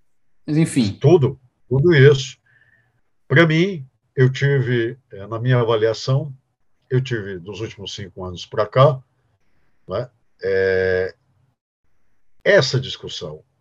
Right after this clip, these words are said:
Speaker 2: né, que terminou finalmente, né, sendo decidida nas ações declaratórias de constitucionalidade, quarenta e três, é, quarenta e quatro, salvo engano, cinquenta e quatro, né? E a emenda constitucional noventa e cinco.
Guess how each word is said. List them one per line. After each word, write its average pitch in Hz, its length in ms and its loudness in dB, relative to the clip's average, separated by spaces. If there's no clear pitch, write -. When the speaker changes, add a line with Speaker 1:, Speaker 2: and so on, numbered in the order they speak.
Speaker 2:
né, 107 140 -6
que - 180 -8
terminou 101 480 -4
finalmente, 92 920 -10
né, 110 180 -10
sendo 117 360 -6
decidida 95 760 -8
nas 95 580 -8
ações 117 320 -4
declaratórias 90 600 -6
de - 80 -14
constitucionalidade, 85 720 -10
quarenta 87 300 -10
e - 20 -6
três, 110 480 -2
é, 80 240 -16
quarenta 90 360 -10
e - 40 -20
quatro, 107 280 -4
salvo 90 300 -8
engano, 92 220 -10
cinquenta 90 440 -14
e 87 60 -10
quatro, - 380 -18
né? 104 120 -14
E 139 160 2
a 147 60 4
emenda 135 280 0
constitucional 120 440 -10
noventa 90 360 -12
e - 80 -18
cinco. - 380 -20